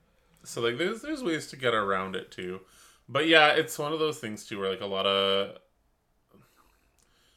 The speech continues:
there is kinda, like, the supply and demand, and, like, there's certain things where it's like, okay, well, like,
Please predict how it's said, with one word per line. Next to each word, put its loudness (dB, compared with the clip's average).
there 4
is 4
kinda, 0
like, -2
the -4
supply -2
and -2
demand, 0
and, -6
like, -6
there's -6
certain -10
things -10
where -12
it's -18
like, -10
okay, -8
well, -10
like, -8